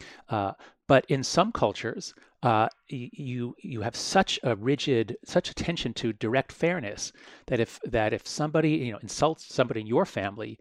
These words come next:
you now have to insult someone in theirs, or it quickly escalates to a feud and you, you know, violence. And in other subcultures, it's turn the other cheek or just brush it off. Um, so we all have the same moral foundations, but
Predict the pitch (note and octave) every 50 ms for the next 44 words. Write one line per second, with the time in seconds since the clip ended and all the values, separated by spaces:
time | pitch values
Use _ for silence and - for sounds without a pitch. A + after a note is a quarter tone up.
0 | _ _ _ A2+ A#2 E3+ F#3 C#3+ A#2 G2+ G#2+ A2 - - G#2+ - - - - -
1 | - - A2 G#2+ G#2 G#2+ A#2+ B2 B2+ C#3 D3+ C3+ - G#2 - - _ - - -
2 | E3 - D3 - - B2+ - - C3 A#2+ - - - A2+ - - - - - D3
3 | F3 F#3 F3 F3 F3 F3 E3+ D#3 C3 G#2 G#2 A2 A2 A2 - - - - - -
4 | - - - - A2+ G2 F#2 F2+ G2+ A#2+ D3 E3 E3 E3+ D#3 E3 - - _ _
5 | _ _ - _ - - E3 E3 E3 G#3 B3 F#3 - - - A#2 G#2+ - - G#2+
6 | G2+ - - D3 D3 - C#3 - - - - - C#3 B2 A#2+ A#2 A2 G2 G2+ -
7 | - - F#3+ F#3 F#3 F#3 - - - - - - - - _ _ - - B2 A#2+
8 | A2+ A2 G#2 G2+ G2+ G2+ - A2+ G2 - _ A#2 G2+ F2 - - G2+ C3 E3+ -
9 | E3 D#3+ - E3 - - - - - - - - _ _ _ - A2+ G#2+ G2+ G2+
10 | F#2+ G2+ C3 - _ - - - - - - - - D3+ C3+ C#3+ E3 G#3+ A3 A#3
11 | G#3 - - - - F3 F3 D#3+ E3 E3 C#3 D3+ D3+ - - D3 C#3+ - F#3+ G#3
12 | G3 - B2+ A#2 - - _ B2 A#2 A2